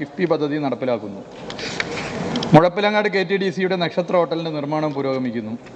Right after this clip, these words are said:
ബേപ്പൂർ വാട്ടർ ഫെസ്റ്റ്, ബേക്കൽ ഫെസ്റ്റ്, തളിപ്പറമ്പിലെ ഹാപ്പിനെസ് ഫെസ്റ്റ് തുടങ്ങിയ ഫെസ്റ്റുകൾ, ഏ, വലിയ നിലയിൽ മലബാർ ടൂറിസത്തിന് സഹായകരമായി മാറിയിട്ടുണ്ട്. ചാമ്പ്യൻസ് ബോട്ട് ലീഗ് വള്ളംകളി മലബാറിലേക്ക് കൂടി വ്യാപിപ്പിക്കാനായി.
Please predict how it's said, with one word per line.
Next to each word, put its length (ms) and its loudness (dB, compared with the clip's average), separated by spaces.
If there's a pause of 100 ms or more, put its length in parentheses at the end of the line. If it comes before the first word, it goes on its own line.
(220)
ബേപ്പൂർ 400 6
വാട്ടർ 300 2
ഫെസ്റ്റ്, 340 -4
ബേക്കൽ 580 0 (100)
ഫെസ്റ്റ്, 480 0
തളിപ്പറമ്പിലെ 640 2
ഹാപ്പിനെസ് 360 0
ഫെസ്റ്റ് 360 -4
തുടങ്ങിയ 260 2
ഫെസ്റ്റുകൾ, 640 0
ഏ, 280 0
വലിയ 300 2
നിലയിൽ 300 0
മലബാർ 340 2
ടൂറിസത്തിന് 600 -6
സഹായകരമായി 580 2 (460)
മാറിയിട്ടുണ്ട്. 480 4 (1120)
ചാമ്പ്യൻസ് 500 4
ബോട്ട് 260 0
ലീഗ് 160 2
വള്ളംകളി 640 2 (160)
മലബാറിലേക്ക് 540 2
കൂടി 140 0
വ്യാപിപ്പിക്കാനായി. 760 0